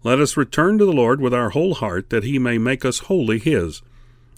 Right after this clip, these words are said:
Let us turn to the God of Pentecost, and the God of Pentecost will turn to us. It is for this returning to the Lord that the great work of intercession is needed. It is here the coming revival will find its strength. Let us begin as individuals in secret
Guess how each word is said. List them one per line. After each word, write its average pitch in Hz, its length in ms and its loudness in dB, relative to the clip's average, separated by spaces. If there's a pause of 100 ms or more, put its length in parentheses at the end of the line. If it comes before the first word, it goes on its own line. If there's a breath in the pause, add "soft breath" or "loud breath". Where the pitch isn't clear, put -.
Let 117 180 2
us 131 140 0
turn 143 360 2
to 143 60 0
the 135 80 0
God 127 200 0
of - 100 -6
Pentecost, 143 560 -2
and 113 100 0
the 113 60 -2
God 135 220 -2
of 135 120 -4
Pentecost 135 540 -4
will 147 120 -6
turn 104 440 -2 (140)
to 180 160 -2
us. 208 300 -8 (1000 soft breath)
It 120 140 2
is 190 240 6
for 160 160 4
this 156 260 4
returning 202 480 0
to - 80 -4
the 180 80 -2
Lord 120 320 2
that 113 140 -2
the 123 60 -2
great 143 260 0
work 139 220 2
of 135 100 0
intercession 139 640 0
is 101 120 -2
needed. 98 440 -2 (640 soft breath)
It 107 140 -2
is 107 160 2
here 147 320 4
the 156 100 0
coming 139 340 0
revival 131 600 0
will 123 80 0
find 101 280 -4
its 127 160 -2
strength. - 540 -6 (640 soft breath)
Let 117 160 0
us 113 140 0
begin 117 320 0
as 147 120 0
individuals 143 600 2
in 170 100 -2
secret - 540 -2